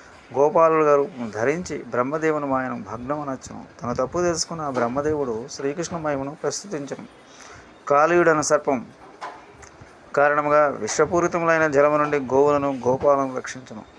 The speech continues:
కాళీయుని పడగలపై నృత్యమనర్చి అతనికి బుద్ధి చెప్పి అతను రమణక దీపమును పంపించును. ఈ సందర్భమున కాళీయుని పత్నులు ఆ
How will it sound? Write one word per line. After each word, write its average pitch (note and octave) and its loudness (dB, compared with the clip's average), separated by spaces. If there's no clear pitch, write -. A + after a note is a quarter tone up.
కాళీయుని D3 4
పడగలపై C#3 4
నృత్యమనర్చి D3 -8
అతనికి B2 -6
బుద్ధి A#2+ -8
చెప్పి D#3 -6
అతను B2 -10
రమణక D3 2
దీపమును D#3 0
పంపించును. A#2 -4
ఈ D3 -4
సందర్భమున D3+ 0
కాళీయుని C#3+ 2
పత్నులు C3+ 0
ఆ A#2 2